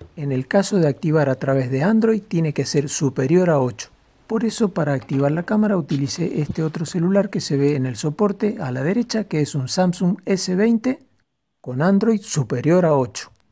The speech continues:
Una vez vinculado a la aplicación Mimo, todo lo que hace la cámara se lo puede ver y comandar desde el teléfono celular. Está muy bueno.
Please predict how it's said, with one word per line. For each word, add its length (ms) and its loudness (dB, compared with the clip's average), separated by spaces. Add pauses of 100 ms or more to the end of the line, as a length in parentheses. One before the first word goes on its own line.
(300)
Una 300 6
vez 280 0
vinculado 600 -2
a 40 -2
la 100 -2
aplicación 580 -4
Mimo, 320 2
todo 420 2
lo 140 0
que 100 0
hace 200 -2
la 120 -2
cámara 380 2
se 180 -4
lo 140 -2
puede 260 4
ver 400 0
y 140 -2
comandar 580 -2
desde 400 2
el 120 -4
teléfono 420 -2
celular. 500 -6
Está 480 -6
muy 460 4
bueno. 420 0